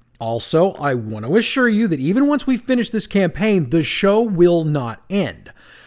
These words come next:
I've already got the next game for my group picked out, and I might have a second group lined up to play that game or maybe something else. For the curious out there, my regular group will be playing Fallout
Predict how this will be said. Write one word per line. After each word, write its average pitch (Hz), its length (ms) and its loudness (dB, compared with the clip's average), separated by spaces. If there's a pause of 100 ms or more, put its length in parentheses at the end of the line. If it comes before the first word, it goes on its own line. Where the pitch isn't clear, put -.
(120)
I've 151 120 2
already 214 240 8
got 196 160 2
the 190 80 2
next 185 220 0
game 165 220 0
for 127 140 -6
my 160 400 0
group 220 300 -4
picked 196 260 -4
out, 175 300 0
and 143 120 -4
I 139 140 -4
might 165 460 0
have 226 160 -2
a 175 40 -6
second 208 380 0
group 170 220 -2
lined 160 240 0
up 156 120 -2
to 147 80 -6
play 156 280 -2
that 165 400 0
game 185 360 -2
or 165 360 4
maybe 143 260 -2
something 113 380 -8
else. - 380 -2 (760)
For 147 80 -2
the 135 80 -4
curious 247 580 6
out 123 240 -2
there, 107 180 -10
my 135 120 -4
regular 151 400 2
group 190 320 0
will 185 80 -6
be 202 100 -2
playing 208 420 0
Fallout 185 840 0